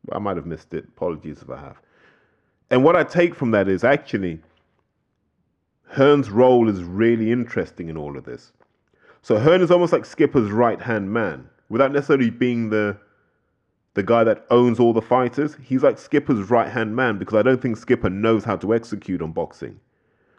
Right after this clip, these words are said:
But he knows that Hearn does. What he knows about Hearn is Hearn's reliable. In an ideal world, he'd have done this with Oscar.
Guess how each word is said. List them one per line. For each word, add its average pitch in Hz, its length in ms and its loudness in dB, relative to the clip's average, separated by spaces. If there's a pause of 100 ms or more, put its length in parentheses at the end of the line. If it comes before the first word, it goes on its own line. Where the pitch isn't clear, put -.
(160)
But 104 120 2
he 110 80 0
knows 107 220 2
that 95 120 -4
Hearn 98 300 -2
does. 98 400 -4 (1400)
What 117 240 2
he 120 100 0
knows 135 320 4
about 135 280 2
Hearn 123 280 2
is 85 180 -10 (640)
Hearn's 127 380 0
reliable. 107 680 0 (540)
In 131 100 4
an 131 120 4
ideal 139 440 6
world, 107 240 4
he'd 104 140 2
have 95 100 0
done 113 200 2
this 85 120 -10
with 90 120 -6
Oscar. - 360 -4